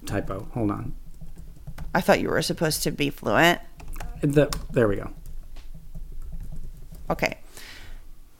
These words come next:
Speaker 2: "Da ti na duve vetar u prazna usta."
Speaker 1: You sound like an old man from, like, the countryside, but yes. <laughs>
Speaker 2: That's perfect. That
Speaker 1: "Da
Speaker 2: means
Speaker 1: ti
Speaker 2: I'm
Speaker 1: ne duva
Speaker 2: purist.
Speaker 1: vetar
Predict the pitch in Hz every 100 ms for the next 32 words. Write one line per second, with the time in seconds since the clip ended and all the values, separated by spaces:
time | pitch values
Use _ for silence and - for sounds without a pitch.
0 | - - 175 214 269 302 302 262 220 190
1 | 156 233 285 311 302 262 180 175 262 285
2 | 269 269 269 - 240 180 196 190 240 202
3 | 175 170 156 - - - - 151 156 -
4 | 147 175 180 185 - 160 143 151 151 151
5 | 147 139 135 151 180 - 180 147 143 139
6 | 143 151 131 151 156 156 170 170 156 139
7 | 123 160 - - 587 480 220 - 226 208
8 | - 254 - 226 214 277 285 - - -
9 | 262 262 165 196 185 226 226 214 214 208
10 | 330 330 220 220 302 269 214